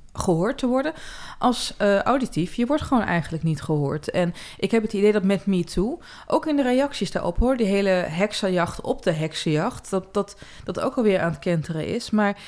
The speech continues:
ik heb het idee dat het niet meer up-to-date is. Kijk, ze schetst een aantal verhalen die uit een heel conservatief christelijk gedeelte uit Amerika komen, maar het is totaal voor mijn gevoel niet representatief voor alles. En,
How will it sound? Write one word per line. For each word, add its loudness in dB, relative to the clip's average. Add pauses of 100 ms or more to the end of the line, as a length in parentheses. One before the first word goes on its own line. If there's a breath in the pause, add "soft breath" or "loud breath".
(120 loud breath)
ik -6
heb 0
het -8
idee 4
dat 2
het 0
niet 4
meer 2
up-to-date -2
is. -4
Kijk, 0 (100)
ze -8
schetst -2
een 0
aantal 2 (160 loud breath)
verhalen 2
die -2
uit 2
een -2
heel 2
conservatief -2 (500 soft breath)
christelijk -2
gedeelte 0
uit 0
Amerika -2
komen, 0
maar 2
het -4
is -10
totaal 0
voor -6
mijn 2
gevoel -2
niet -2
representatief -4 (540 soft breath)
voor 0
alles. 2
En, 0